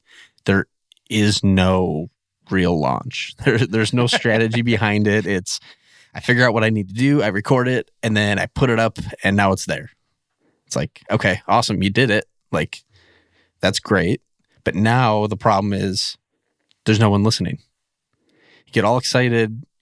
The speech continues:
Speaker 1: creating this thing, and this is exactly what I did with my show. I got so amped up about doing it, and I've recorded these episodes, and, like, "Okay,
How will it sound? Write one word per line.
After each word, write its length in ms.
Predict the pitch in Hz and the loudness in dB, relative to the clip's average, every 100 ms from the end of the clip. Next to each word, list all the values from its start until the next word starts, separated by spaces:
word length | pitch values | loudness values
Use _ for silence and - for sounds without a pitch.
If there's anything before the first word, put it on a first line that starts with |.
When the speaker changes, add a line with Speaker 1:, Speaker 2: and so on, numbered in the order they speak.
| _ | _
Speaker 1:
creating 400 | - 110 120 127 | -6 0 2 2
this 140 | 104 | 2
thing, 100 | - | 0
and 100 | 98 | 0
this 140 | 117 - | 0 0
is 60 | |
exactly 400 | 90 95 120 - | 0 2 0 0
what 100 | 95 | 0
I 60 | 90 | 0
did 100 | 87 | -2
with 160 | - - | -4 -4
my 120 | - | -2
show. 320 | - 50 - - _ - - | -4 -8 -12 -18 _ -20 0
I 140 | 101 98 | 0 2
got 200 | - - | 0 0
so 180 | 113 113 | 0 0
amped 300 | 117 107 - | -2 0 0
up 140 | 98 | 0
about 300 | 101 90 92 | -2 -2 -2
doing 240 | 117 113 | 0 2
it, 200 | 113 113 - | 2 0 -4
and 120 | - | -12
I've 140 | 120 113 | -14 -14
recorded 380 | - - 117 | -4 0 2
these 140 | 113 107 | 2 0
episodes, 480 | 98 - 107 98 101 | -2 -2 0 0 -2
and, 80 | |
like, 140 | 85 82 | -4 -6
"Okay, 320 | 98 95 78 | -2 -2 -2